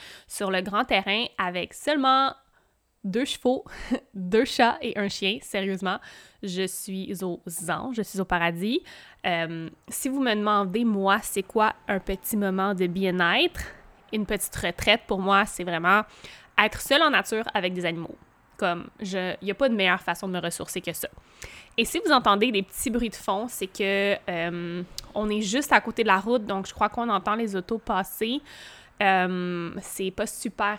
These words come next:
isolé. Et il y a pas d'air climatisé, j'ai laissé les fenêtres ouvertes. Donc, désolée pour les mini bruits de fond, les voitures qui passent, mais ça devrait être correct. <laughs> Et comme vous avez pu voir aussi, j'ai changé mon introduction. En fait, j'ai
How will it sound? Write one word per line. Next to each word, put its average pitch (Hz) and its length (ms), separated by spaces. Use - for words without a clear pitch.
isolé. 202 520
Et 262 220
il 269 40
y 226 60
a 208 40
pas 214 100
d'air 196 180
climatisé, 208 420
j'ai 185 200
laissé 175 340
les 190 160
fenêtres 180 560
ouvertes. 285 480
Donc, 240 160
désolée 330 320
pour 359 100
les 294 120
mini 269 240
bruits 247 180
de - 40
fond, 262 300
les 269 80
voitures 202 380
qui - 120
passent, 240 800
mais 208 220
ça - 160
devrait 240 260
être 262 100
correct. 180 520
<laughs> 202 80
Et 220 420
comme - 180
vous 370 80
avez 254 100
pu - 100
voir 262 180
aussi, 285 340
j'ai 214 180
changé 208 320
mon 320 80
introduction. 226 460
En 240 140
fait, 233 280
j'ai 185 420